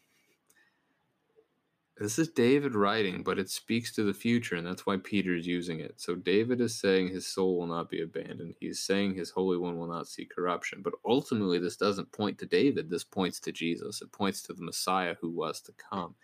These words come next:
And Peter's gonna unpack that in the, the paragraph that comes.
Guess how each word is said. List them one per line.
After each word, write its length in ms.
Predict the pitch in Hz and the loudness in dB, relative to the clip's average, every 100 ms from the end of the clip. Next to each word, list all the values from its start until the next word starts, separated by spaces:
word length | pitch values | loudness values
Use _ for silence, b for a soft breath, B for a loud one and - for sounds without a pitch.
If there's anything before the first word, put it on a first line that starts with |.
| b b b - | b b b -10
And 160 | - | -8
Peter's 360 | - 113 98 90 | -4 -2 0 -2
gonna 200 | 87 80 | -4 -6
unpack 440 | 82 - 92 - | -6 -6 -4 -4
that 180 | 85 85 | -6 -6
in 140 | 82 | -10
the, 120 | 82 - - | -12 -14 -10
the 80 | 87 | -10
paragraph 540 | - 90 82 82 82 | -2 0 0 -4 -6
that 160 | - - | -12 -12
comes. 480 | - 95 80 - | -2 -2 -2 -8